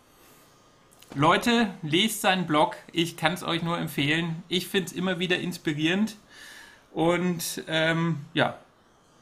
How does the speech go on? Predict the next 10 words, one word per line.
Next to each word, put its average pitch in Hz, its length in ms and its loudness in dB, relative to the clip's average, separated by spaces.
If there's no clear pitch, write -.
Du 156 100 -2
kommst 196 240 2
einfach 165 300 -2
sehr 165 200 0
authentisch 175 520 -4
rüber 196 480 2
und 165 360 -2
man 151 180 0
merkt 160 300 4
ja 185 300 4